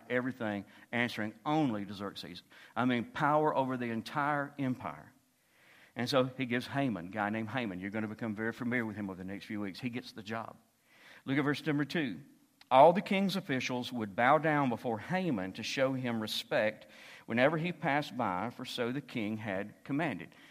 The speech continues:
All right, let me tell you what's going on here. So the king issues a command. You notice it wasn't a suggestion, it was a command. It comes from the king, all authority,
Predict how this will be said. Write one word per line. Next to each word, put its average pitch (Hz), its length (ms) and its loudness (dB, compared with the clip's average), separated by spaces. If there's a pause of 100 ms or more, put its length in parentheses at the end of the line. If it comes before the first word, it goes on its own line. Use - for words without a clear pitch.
(160)
All 170 80 -4
right, 175 120 -4
let - 260 -12
me 190 100 -16
tell - 100 -8
you 180 60 -6
what's 160 160 -4
going 131 240 -2
on 113 180 -4
here. 95 220 -12 (1120)
So 160 160 4
the 143 80 2
king 220 460 6
issues 160 440 2
a - 60 0
command. 143 560 4
You 131 80 4
notice 147 200 6
it 143 80 -2
wasn't 147 300 2
a - 20 -6
suggestion, 156 640 -4 (100)
it 143 100 -2
was 123 160 -2
a 127 40 -6
command. 110 480 -4
It - 120 -20
comes 139 180 2
from 160 140 0
the 160 80 -4
king, 127 400 -2
all 120 200 2
authority, 120 400 2